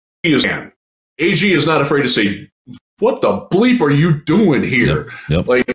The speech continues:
Speaker 1: and understands the A G is coming at him from, "I'm trying to get the team better. I'm not attacking you. I'm attacking your idea here.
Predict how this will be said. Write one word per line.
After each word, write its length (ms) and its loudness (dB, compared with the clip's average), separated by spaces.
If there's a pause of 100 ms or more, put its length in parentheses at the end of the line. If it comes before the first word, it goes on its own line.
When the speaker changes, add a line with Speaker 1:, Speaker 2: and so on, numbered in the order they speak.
Speaker 1:
and 500 -2
understands 1120 0 (380)
the 280 2
A 200 2
G 180 0
is 180 0
coming 340 0
at 140 0
him 220 0
from, 380 2 (440)
"I'm 140 -2
trying 200 2
to 60 2
get 140 0
the 80 -2
team 220 -2
better. 240 2
I'm 160 0
not 240 2
attacking 580 0
you. 560 2
I'm 140 2
attacking 480 0
your 340 2
idea 540 2
here. 400 2